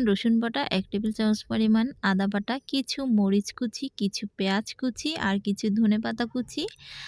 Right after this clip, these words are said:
আর দিয়ে দিচ্ছি জিরা বাটা এক টেবিল চামচ পরিমাণ, আর দিয়ে দিচ্ছি মরিচ বাটা এক টেবিল চামচ পরিমাণ, আর দিয়ে দিচ্ছি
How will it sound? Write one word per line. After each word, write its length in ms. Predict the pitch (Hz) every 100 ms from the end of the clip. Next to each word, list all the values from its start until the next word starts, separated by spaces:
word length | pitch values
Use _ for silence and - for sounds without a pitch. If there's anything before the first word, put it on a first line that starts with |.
| - -
আর 180 | 208 226
দিয়ে 200 | 254 247
দিচ্ছি 400 | 254 233 - 277 262
জিরা 300 | 226 214 202
বাটা 260 | 202 202 214
এক 160 | 202 -
টেবিল 240 | 208 214
চামচ 280 | 220 220 226 -
পরিমাণ, 400 | 240 233 247 370
আর 160 | 214 190
দিয়ে 220 | 196 190
দিচ্ছি 360 | 190 185 - 285 320
মরিচ 320 | 247 190 202
বাটা 240 | 202 196
এক 160 | 185 196
টেবিল 220 | - 202 208
চামচ 280 | 226 233 -
পরিমাণ, 400 | - 233 233 277 427 - - - -
আর 180 | - 196
দিয়ে 240 | 196 208 196
দিচ্ছি 280 | 196 -